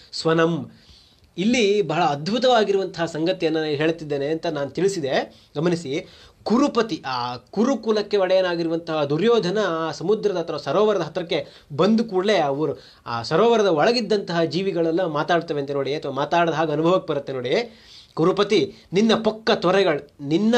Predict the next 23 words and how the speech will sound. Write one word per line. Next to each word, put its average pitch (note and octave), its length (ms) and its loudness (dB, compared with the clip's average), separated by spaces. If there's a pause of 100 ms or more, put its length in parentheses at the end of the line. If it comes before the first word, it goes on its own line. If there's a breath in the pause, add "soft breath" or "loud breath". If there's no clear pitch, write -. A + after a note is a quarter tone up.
(120)
ಪೊಕ್ಕ G3 260 -4
ಅಂತಂದ್ರೆ F#3+ 400 -2
ಇಲ್ಲಿ F#3 160 -8
ನೀನು A#3 420 0
ಹೊಕ್ಕ G3 260 -2
ಅನ್ನುವಂತಹ D#3 460 -2
ಅರ್ಥವನ್ನು D#3 380 -4
ನಾವು C#3 120 -4
ಮಾಡ್ಕೊಳ್ಬೇಕಿಲ್ಲಿ. C#3 840 -4 (260 loud breath)
ನೀನು B3+ 360 2
ಹೊಕ್ಕ F#3+ 300 -2
ತೊರೆಗಳು, D3 380 -2
ನೀನು F3+ 380 0
ಪ್ರವೇಶ G3 400 0
ಮಾಡ್ತಾ F3 360 0
ಇರುವಂತಹ D3+ 380 -4
ಈ E3 280 0 (180 loud breath)
ಸರೋವರ F#3 440 2
ಏನಿದೆ C#3 440 2 (500 loud breath)
ಅದು F#3 280 2 (240 loud breath)
ಮೊದಲಾಗಿಯೇ A3+ 920 2
ಬತ್ತು A3 440 0
ತಿರುಪವು. F3+ 560 -2